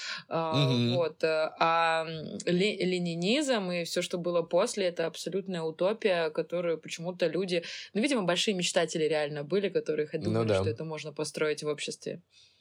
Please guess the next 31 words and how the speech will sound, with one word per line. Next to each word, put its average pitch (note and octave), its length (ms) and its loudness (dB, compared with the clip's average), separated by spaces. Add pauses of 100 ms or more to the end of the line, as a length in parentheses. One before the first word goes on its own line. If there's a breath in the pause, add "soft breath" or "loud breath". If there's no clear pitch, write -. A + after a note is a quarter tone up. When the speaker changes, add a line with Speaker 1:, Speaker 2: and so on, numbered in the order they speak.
(400 soft breath)
Speaker 2:
Да, G#2+ 600 6
хоть, A2 280 2
вот A#2+ 260 2
я B2 120 4
даже C3+ 280 4
сейчас, C3+ 560 4
э, A2 340 8
я A#2 140 4
пытаюсь B2+ 340 4
вспомнить B2+ 580 2
какие-то, G#2+ 520 0 (360 loud breath)
э, G2+ 380 6
потому A2+ 240 4
что A#2 160 0
вот A2+ 100 2
тоже A#2 240 4
на A2 60 2
загнивающем, A2 880 2
э, G2+ 300 4
Западе, B2+ 540 4 (340 loud breath)
э, A2 140 6
на A2+ 120 4
первом A#2+ 360 4
курсе B2 500 2
нам A#2 240 4
задали B2 320 4
читать, A2+ 580 4
э, G#2 1160 4
э, - 20 2
му-, G#2+ 220 2
э, G2+ 640 2